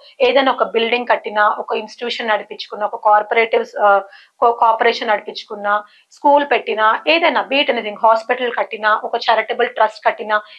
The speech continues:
ఏదైనా కూడా అవన్నీ institutional, ఆ, lands కింద వస్తాయి. అలాంటి వాళ్ళు ఈ అలాంటి వాళ్ళకి ఈ scheme eligible, eligibility ఉండదన్నమాట వా-, వాళ్ళకి. Next ఏంటంటే central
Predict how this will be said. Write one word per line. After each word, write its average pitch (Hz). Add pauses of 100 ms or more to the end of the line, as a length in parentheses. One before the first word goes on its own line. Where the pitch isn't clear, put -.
(120)
ఏదైనా 294
కూడా 285
అవన్నీ 254
institutional, 269
ఆ, 202
lands 220
కింద 226
వస్తాయి. 208 (320)
అలాంటి 294
వాళ్ళు 240
ఈ 247 (200)
అలాంటి 262
వాళ్ళకి 254
ఈ 233
scheme 233
eligible, 208 (120)
eligibility 233 (160)
ఉండదన్నమాట 220
వా-, 208
వాళ్ళకి. 202 (320)
Next 269
ఏంటంటే 285 (320)
central 269